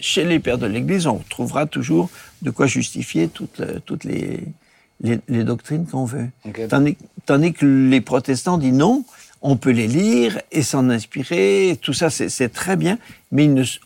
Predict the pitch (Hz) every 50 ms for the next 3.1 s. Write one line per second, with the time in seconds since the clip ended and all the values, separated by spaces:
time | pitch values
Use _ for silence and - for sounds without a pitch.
0 | _ - 208 214 170 - - 196 208 220 226 202 160 147 165 180 202 214 226 220
1 | - _ _ _ _ - - - - 220 220 - - - - 107 107 147 170 170
2 | - 160 160 156 139 - - 135 127 123 127 123 120 - - - 185 196 214 226
3 | 233